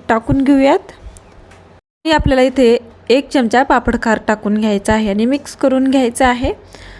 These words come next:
त्याच्यानंतर आता जे आपण बटाटे खिसून ठेवले होते ते टाकून घेऊयात.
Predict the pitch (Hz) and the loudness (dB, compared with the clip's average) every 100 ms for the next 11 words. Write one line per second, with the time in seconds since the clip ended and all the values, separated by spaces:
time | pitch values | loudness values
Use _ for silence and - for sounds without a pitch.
0 | - - - 285 339 302 262 254 247 240 | -20 -6 -4 0 0 0 2 2 2 0
1 | 247 254 254 254 214 220 208 220 220 254 | 0 2 0 0 0 0 0 0 -2 -4
2 | 247 233 269 285 220 196 190 233 294 254 | -4 -4 0 2 2 0 0 0 0 0
3 | 196 202 208 214 196 | -2 -2 -2 0 -2